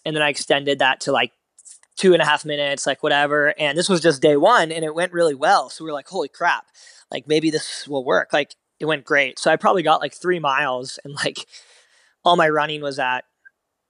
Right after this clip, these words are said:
you know, five-minute pace or faster. So we're like, "Okay, I think we can do this. Like, this is weird," or whatever. But,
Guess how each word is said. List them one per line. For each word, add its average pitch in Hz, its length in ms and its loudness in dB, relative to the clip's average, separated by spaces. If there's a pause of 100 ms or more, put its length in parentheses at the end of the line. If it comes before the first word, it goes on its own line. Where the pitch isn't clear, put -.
(160)
you 147 100 -8
know, 127 100 -2
five-minute 139 480 0
pace 127 220 -4
or 131 40 -12
faster. 180 400 2
So - 140 -8
we're 139 60 0
like, 131 160 -4
"Okay, 151 220 0
I 131 100 0
think 147 160 -8
we 143 100 -4
can 131 160 -16
do 143 180 2
this. 143 300 2
Like, 120 160 -2
this 135 180 -8
is 123 140 -8
weird," 139 380 0
or 135 40 -4
whatever. 135 440 2
But, 123 260 -2